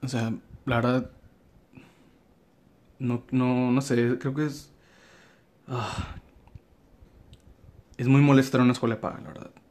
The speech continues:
Creo que ahorita ya, ya lo, ya lo dejé muy claro en este punto.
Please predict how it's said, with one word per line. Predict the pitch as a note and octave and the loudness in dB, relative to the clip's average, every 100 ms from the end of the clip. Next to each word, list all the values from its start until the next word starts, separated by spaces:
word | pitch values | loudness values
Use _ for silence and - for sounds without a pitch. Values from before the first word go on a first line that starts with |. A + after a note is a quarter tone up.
| - - _ _ _ _ _ _ _ _ _ _ _ | -20 -20 _ _ _ _ _ _ _ _ _ _ _
Creo | - C3 | -2 2
que | C3+ | 4
ahorita | C3 C3 | 4 4
ya, | C3 B2+ | 2 0
ya | B2+ B2 | 0 4
lo, | C3 C3 | 4 4
ya | B2 | 4
lo | C3 | 2
dejé | A#2 A#2+ | 4 4
muy | C3 | 4
claro | C3 B2+ | 4 0
en | |
este | C3 C3 | 0 -2
punto. | C3 B2 C#3+ | -4 -4 -6